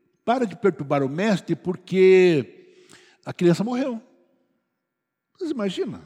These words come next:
Vocês imaginam? Você escutar isto de alguém que sabia que você estava levando Jesus para a sua casa para orar pela sua filha, e você escuta de alguém que não perturbe mais o mestre.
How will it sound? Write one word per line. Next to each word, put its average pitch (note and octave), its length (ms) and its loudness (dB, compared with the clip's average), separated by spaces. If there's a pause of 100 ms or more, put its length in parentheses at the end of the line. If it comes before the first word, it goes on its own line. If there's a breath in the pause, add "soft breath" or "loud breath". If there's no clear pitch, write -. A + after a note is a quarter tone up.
(800)
Vocês A3+ 260 -10
imaginam? G#3+ 560 -6 (960 soft breath)
Você F#3 260 -2
escutar F#3+ 480 -2
isto D#3+ 640 -2
de - 140 -4
alguém D3+ 640 -2 (580 soft breath)
que G3 140 2
sabia F3+ 640 0
que - 100 -10
você D#3+ 280 -2
estava D#3 360 -2 (280)
levando E3+ 840 2
Jesus D3+ 540 -6
para D3+ 180 -6
a - 20 -4
sua A3+ 300 -6
casa D#3+ 480 -2
para D3 180 -8
orar D3 240 -4
pela C#3 200 -10
sua C3 160 -14
filha, A3 360 -10 (300 loud breath)
e D3 60 -4
você D#3+ 340 -2
escuta - 640 -6
de C3+ 100 -6
alguém C#3+ 380 -2 (360 loud breath)
que F3+ 140 -4
não F#3 120 -2
perturbe G#3+ 420 0
mais D#3+ 220 0
o D3+ 40 -2
mestre. F3 240 -6